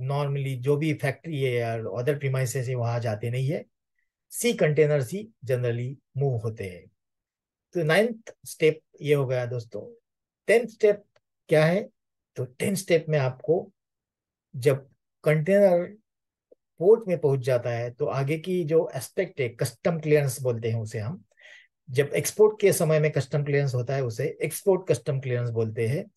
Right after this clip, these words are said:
और उसके लिए जो डॉक्यूमेंट्स हमने बनाए हैं ये कस्टम्स जो सीएच है उनको भेजने पड़ते हैं। भेजने के बाद जो कस्टम क्लियरिंग की प्रोसेस को कंप्लाई करता है, उसके बाद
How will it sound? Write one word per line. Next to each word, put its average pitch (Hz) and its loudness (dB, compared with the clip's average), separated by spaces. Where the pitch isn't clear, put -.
और 202 6
उसके 196 2
लिए 170 2
जो 151 2
डॉक्यूमेंट्स 180 2
हमने 147 -2
बनाए 127 -2
हैं 120 -4
ये 131 -2
कस्टम्स 151 -6
जो 143 4
सीएच 156 -4
है 160 4
उनको 131 -2
भेजने 120 -2
पड़ते 139 -2
हैं। 196 -4
भेजने 151 4
के 214 2
बाद 180 2
जो 143 -6
कस्टम 202 -6
क्लियरिंग 165 -4
की 151 -6
प्रोसेस 143 -2
को 139 -2
कंप्लाई 127 -2
करता 131 -2
है, 143 -2
उसके 160 -6
बाद 185 0